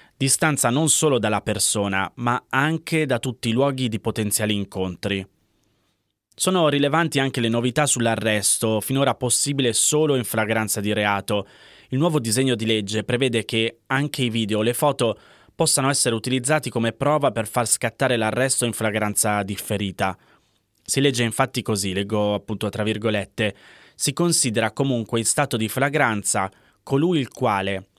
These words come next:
sulla base di documentazione video, fotografica o di altra documentazione legittimamente ottenuta da dispositivi di comunicazione informatica telematica, dalle quali emerga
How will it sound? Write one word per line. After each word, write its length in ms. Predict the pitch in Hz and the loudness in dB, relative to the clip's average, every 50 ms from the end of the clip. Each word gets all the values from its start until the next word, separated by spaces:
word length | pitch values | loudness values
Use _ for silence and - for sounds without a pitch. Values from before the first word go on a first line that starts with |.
| _ _ _ _ _ _ - | _ _ _ _ _ _ -12
sulla 260 | - - 147 143 139 | -6 -2 0 2 2
base 200 | 151 175 147 131 | 2 2 2 0
di 140 | 117 113 107 | -2 -2 0
documentazione 720 | 120 113 - 135 131 139 131 - 147 - - 180 170 147 | -2 -2 0 0 0 0 0 -2 -2 0 0 0 0 0
video, 340 | 120 120 113 107 92 101 98 | 0 0 0 0 0 -2 -4
fotografica 720 | - 120 113 139 139 135 135 117 110 104 - 107 - 120 | -4 -2 -2 -2 0 2 2 2 2 0 -2 -4 -2 -2
o 20 | |
di 160 | 117 117 143 175 | -2 0 0 0
altra 300 | 190 175 - - 120 113 | 0 0 0 -2 -2 -2
documentazione 800 | 104 104 - 110 113 117 113 - 120 117 - - 120 110 110 107 | -2 -4 -4 -2 -4 -2 -2 -4 -4 -2 -2 -2 0 0 0 0
legittimamente 800 | 113 139 139 131 131 - - 120 113 110 110 117 117 110 - 107 | -2 -2 -2 -2 -4 -2 -2 -2 -2 0 0 0 -2 -2 -2 -4
ottenuta 560 | 101 101 - - 113 113 117 104 92 - 98 | -4 -4 -4 -4 -2 -2 -2 -2 -4 -4 -4
da 100 | 98 101 | -4 -4
dispositivi 600 | 98 107 104 - - 120 113 113 - 147 135 123 | -4 -4 -4 -4 -4 -4 -4 -4 -4 -4 -4 -4
di 100 | 101 107 | -4 -4
comunicazione 720 | 98 - 110 107 110 113 104 - 117 107 - - 123 113 107 | -4 -4 -2 -2 -2 -2 -2 -4 -6 -4 -2 -2 -2 -2 -2
informatica 720 | 101 95 - 107 104 110 110 120 117 117 - - 104 95 | -4 -4 -4 -4 -2 0 0 0 -2 -2 -6 -8 -8 -8
telematica, 840 | - - 101 101 98 95 92 92 - - 101 - 123 127 143 147 - _ _ _ _ _ _ _ _ _ _ | -6 -4 -4 -4 -2 -2 -4 -4 -6 -10 -4 -2 0 0 0 -2 -6 _ _ _ _ _ _ _ _ _ _
dalle 340 | - 127 123 117 113 107 - | -2 0 0 0 0 -2 -2
quali 500 | - 127 131 139 147 156 160 165 165 - _ _ _ _ _ | 0 0 2 2 2 0 0 -2 -4 -6 _ _ _ _ _
emerga 600 | - 131 123 131 123 110 104 101 98 107 98 - | -6 -2 0 0 0 0 -2 -2 -4 -4 -4 -4